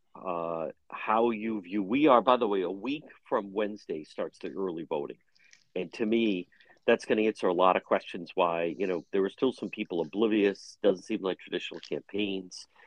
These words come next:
You don't see, i-, it's the way they've constructed it with all this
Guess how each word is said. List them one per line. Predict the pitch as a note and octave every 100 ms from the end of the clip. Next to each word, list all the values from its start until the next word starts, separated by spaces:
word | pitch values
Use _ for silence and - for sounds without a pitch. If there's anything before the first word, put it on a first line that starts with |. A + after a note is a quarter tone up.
| _ _
You | F2
don't | F#2 -
see, | - G2 F2+ - -
i-, | F#2+ - -
it's | G#2 - - - -
the | F2+ G#2
way | G2 A2+
they've | A#2 A#2 G#2
constructed | - F2+ - A2+ - A2
it | F#2+ -
with | F#2 G2+
all | F2+
this | F2+